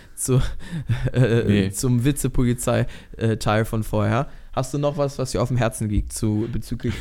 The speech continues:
Speaker 1: A K K und der S P D?
Speaker 2: Also ich könnte jetzt gerne nochmal anfangen, irgendwie mich fünfzehn Minuten lang über die S P D zu beschweren, äh, aber das, äh, hat jetzt
Speaker 1: Zwei
Speaker 2: nicht
Speaker 1: Minuten
Speaker 2: so
Speaker 1: würden reichen, glaub ich.
Speaker 2: <laughs> Ja, nee, aber das hat jetzt nicht so direkt was mit dem Ze-, Thema zu tun.
Speaker 1: <laughs> Nicht so
Speaker 2: Dementsprechend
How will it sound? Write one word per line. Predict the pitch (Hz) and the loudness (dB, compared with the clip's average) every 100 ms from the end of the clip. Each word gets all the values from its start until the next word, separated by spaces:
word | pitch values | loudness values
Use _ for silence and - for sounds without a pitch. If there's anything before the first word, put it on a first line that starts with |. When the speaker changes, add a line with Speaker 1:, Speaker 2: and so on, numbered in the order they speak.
| - | -4
Speaker 1:
A | 113 | -4
K | - 117 | -2 -4
K | - 113 101 | -4 -6 -6
und | - 123 120 | -4 -2 0
der | 113 110 | 0 -2
S | - | -4
P | - | -8
D? | 104 82 - - - - - - - - - - - - - - - | -8 -10 -14 -20 -20 -20 -20 -20 -20 -20 -20 -20 -20 -20 -14 -8 2
Speaker 2:
Also | 113 | 4
ich | 117 - | 4 4
könnte | 131 127 | 4 4
jetzt | 107 | 2
gerne | 117 113 | 2 2
nochmal | 113 113 110 | 4 2 0
anfangen, | 117 120 113 | -2 -2 -2
irgendwie | 113 110 | -2 -2
mich | 110 104 | -2 -4
fünfzehn | - 127 - 110 | -4 -4 -2 2
Minuten | 110 113 | 2 2
lang | 107 107 | -2 0
über | 110 107 | 2 2
die | 101 | 2
S | 101 | -2
P | - | -2
D | 107 113 | -2 -2
zu | - 107 | -2 -4
beschweren, | 101 - 104 110 110 143 - - - | -4 -4 2 4 4 0 -6 -16 -6
äh, | - | 2
aber | 104 107 - - 107 110 107 | 4 4 2 2 4 6 6
das, | 104 - 101 - 82 | 2 -2 -4 -4 -4
äh, | 101 107 | -4 0
hat | 110 113 | 2 2
jetzt | 117 | 4
Speaker 1:
Zwei | 147 170 | 6 6
Speaker 2:
nicht | 160 | 6
Speaker 1:
Minuten | 143 117 | 4 4
Speaker 2:
so | - | 2
Speaker 1:
würden | 127 123 | 0 2
reichen, | 113 117 107 | 2 2 0
glaub | 104 98 | -4 -6
ich. | 117 - - | -8 -12 -18
Speaker 2:
<laughs> | - - - - - - - - - - 165 | -20 -20 -20 -20 -18 -18 -20 -20 -16 -10 -2
Ja, | 208 | 0
nee, | 107 | 2
aber | 107 | 0
das | 101 | -2
hat | 120 | -4
jetzt | 107 113 | -4 -6
nicht | 104 | 0
so | 110 | 2
direkt | 107 104 101 | 4 4 2
was | 98 | -4
mit | 101 | -4
dem | 95 | -6
Ze-, | 101 90 - | -4 -4 -4
Thema | 113 104 92 | 0 0 0
zu | 104 | -4
tun. | - 113 | -2 0
Speaker 1:
<laughs> | - - | -2 -6
Nicht | 202 - | -10 -2
so | |
Speaker 2:
Dementsprechend | 107 202 165 | 2 4 2